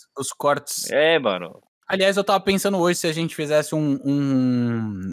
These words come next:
Speaker 1: eu não ia fazer, né? Mas se tivesse um corte, em vez de podcast, um corte desses programa cabeçudo que eu tenho prog-, preguiça de assistir. Eu tava assistindo o Roda Viva do João Dória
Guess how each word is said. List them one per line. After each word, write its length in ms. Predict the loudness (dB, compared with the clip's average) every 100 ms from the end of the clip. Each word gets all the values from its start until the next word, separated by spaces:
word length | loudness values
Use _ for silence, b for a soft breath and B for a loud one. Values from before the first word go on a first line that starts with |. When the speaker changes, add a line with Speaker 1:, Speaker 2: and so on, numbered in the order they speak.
| -4
Speaker 1:
eu 140 | 0
não 100 | 2
ia 120 | 0
fazer, 360 | -2 -6 -4 -4
né? 100 | -2
Mas 200 | -2 -2
se 120 | -4
tivesse 340 | 0 2 2
um 80 | 0
corte, 420 | 2 2 2 0
em 40 | 0
vez 140 | 0
de 60 | 0
podcast, 840 | 0 0 0 0 0 0 -8 -14 _
um 160 | 0 2
corte 440 | 2 2 2 0
desses 300 | -2 -2 -2
programa 400 | -2 0 2 2
cabeçudo 460 | 0 0 -2 -4 -2
que 80 | -2
eu 40 |
tenho 160 | 0 -2
prog-, 300 | -2 -4 -6
preguiça 440 | -4 -2 0 0
de 100 | 0
assistir. 480 | 0 -2 -4 -4 -4
Eu 80 | -4
tava 180 | 0 2
assistindo 500 | 2 -2 0 2 4
o 60 | 2
Roda 340 | 2 2 2
Viva 300 | 2 0 -2
do 240 | -4 -4 -4
João 260 | -2 -2
Dória 440 | 0 0 0 -4